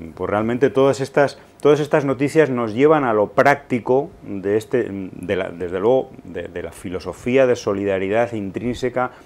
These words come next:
ideológica de la Revolución Cubana, y nos llevan también a cómo, eh, acuerdos como el alba llevan la salud y llevan la vida, incluso, es decir, salvar la vida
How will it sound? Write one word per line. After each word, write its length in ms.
ideológica 640
de 40
la 80
Revolución 440
Cubana, 440
y 80
nos 180
llevan 260
también 460
a 140
cómo, 580
eh, 260
acuerdos 520
como 280
el 120
alba 480
llevan 320
la 100
salud 520
y 80
llevan 260
la 140
vida, 480
incluso, 480
es 60
decir, 200
salvar 480
la 140
vida 320